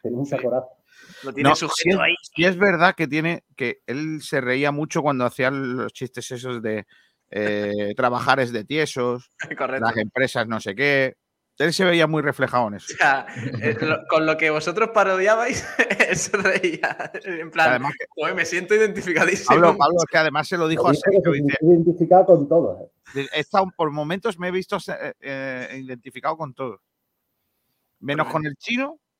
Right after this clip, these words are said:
Speaker 3: con todos los demás igual sí, ¿eh?".
Speaker 1: Hasta con los de
Speaker 2: Mira.
Speaker 1: Podemos, ¿eh? Se sintió identificado.
Speaker 3: Hostia, qué guapo lo del Podemos, ¿eh? Qué guapo, ¿eh? Lo guapo, ¿cómo, cómo? Porque lo, los de derecha son los azules,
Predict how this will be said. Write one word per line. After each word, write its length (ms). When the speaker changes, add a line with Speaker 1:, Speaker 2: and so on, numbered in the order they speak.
Speaker 3:
con 200
todos 160
los 80
demás 260
igual 240
sí, 140
¿eh?". 200
Speaker 1:
Hasta 220
con 160
los 0
de 60
Speaker 2:
Mira. 180
Speaker 1:
Podemos, 440
¿eh? 80
Se 80
sintió 320
identificado. 460
Speaker 3:
Hostia, 360
qué 100
guapo 280
lo 100
del 160
Podemos, 440
¿eh? 120
Qué 100
guapo, 380
¿eh? 100
Lo 160
guapo, 320
¿cómo, 300
cómo? 560
Porque 260
lo, 240
los 360
de 160
derecha 360
son 220
los 160
azules, 560